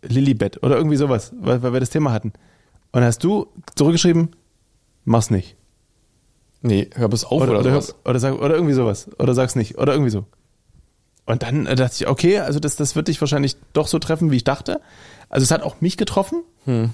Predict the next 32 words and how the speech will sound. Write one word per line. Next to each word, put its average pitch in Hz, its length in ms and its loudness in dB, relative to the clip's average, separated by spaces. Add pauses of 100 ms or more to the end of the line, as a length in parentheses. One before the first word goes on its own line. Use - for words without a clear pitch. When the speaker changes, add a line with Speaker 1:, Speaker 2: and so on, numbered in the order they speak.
Speaker 1:
aber 135 220 -2
ich - 240 -8
bin 160 100 0
ja 156 60 2
nicht 151 160 2
so 160 80 2
ein 147 280 0 (540)
Royals, 123 800 0 (840)
ganz 110 180 0
so 104 360 -2
Aficionado. 110 800 0 (220)
Speaker 2:
Wir 120 120 -4
haben 127 60 2
das 165 120 0
ja 156 60 0
in 135 40 0
der 110 80 -2
ersten 127 200 -4
Speaker 1:
Wie, - 20 -6
Speaker 2:
Folge 143 180 2
Speaker 1:
wie 143 40 2
du 139 40 2
Speaker 2:
nicht 139 140 -2
Speaker 1:
das 107 80 0
Speaker 2:
rausgeholt. 113 480 -2 (320)
Da 120 100 -2
war 117 120 0
der 131 80 0
Schmerz 123 260 -2
noch 131 140 0
relativ 123 280 0
frisch. - 340 -2